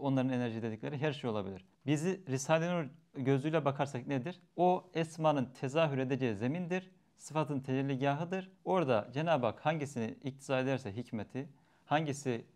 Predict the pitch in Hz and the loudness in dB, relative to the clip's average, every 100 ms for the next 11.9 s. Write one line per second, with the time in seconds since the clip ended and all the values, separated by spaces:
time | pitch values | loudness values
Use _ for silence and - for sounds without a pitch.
0 | _ 135 139 139 117 - 151 185 _ 143 | _ 0 0 -2 -6 -6 -10 -10 _ 0
1 | 175 190 151 127 160 185 - _ - 160 | 4 4 6 6 4 -2 -14 _ 0 0
2 | 143 139 135 147 139 135 101 92 101 - | 0 -2 0 0 0 0 -4 -6 -12 -20
3 | _ _ _ 139 170 175 160 139 127 123 | _ _ _ -2 2 2 4 2 2 0
4 | 117 113 180 202 - _ _ _ - 143 | -2 -2 -4 -6 -14 _ _ _ -8 -4
5 | 175 165 131 139 143 143 135 135 131 131 | -4 -6 -4 -2 0 -2 0 0 0 0
6 | 131 113 117 - - 120 147 151 156 139 | -2 -4 -6 -6 -6 -2 0 2 2 0
7 | 101 95 95 90 - _ 135 151 147 180 | -4 -8 -10 -14 -20 _ 6 6 6 8
8 | 170 170 147 - 98 92 _ _ - 151 | 10 10 6 0 -6 -8 _ _ -4 0
9 | 165 180 180 175 180 180 143 127 110 - | 4 4 4 4 4 4 2 0 0 -2
10 | 175 - - _ _ _ - 135 139 160 | -6 -6 -18 _ _ _ 2 4 4 2
11 | 170 135 123 113 113 110 - 170 | 4 4 4 2 -2 -4 -4 -6